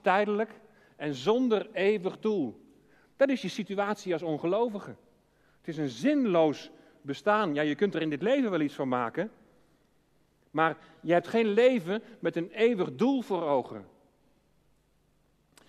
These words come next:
In Efeze twee vers twee lees je dat in een ieder die zonder God leeft, dat de aanvoerder van de macht van de lucht aan het werk is. Dat is de Satan.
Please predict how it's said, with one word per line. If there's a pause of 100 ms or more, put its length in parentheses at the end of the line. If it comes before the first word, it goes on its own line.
(100)
In
Efeze
twee
vers
twee
lees
je
dat
in
een
ieder
die
zonder
God
leeft, (300)
dat
de
aanvoerder
van
de
macht
van
de
lucht (400)
aan
het
werk
is. (260)
Dat
is
de
Satan.